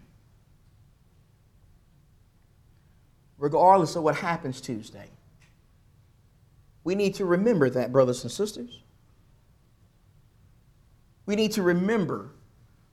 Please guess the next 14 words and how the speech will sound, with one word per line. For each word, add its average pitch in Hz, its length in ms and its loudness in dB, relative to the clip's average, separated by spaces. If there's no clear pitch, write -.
that 165 180 4
the 175 80 2
unity 226 640 0
we 202 260 0
share 190 420 4
right 123 240 -2
now, 127 180 0
the 131 80 0
unity 190 480 -2
we 214 160 -4
have 202 300 2
in 175 100 -4
this 175 160 -4
place, 185 540 -4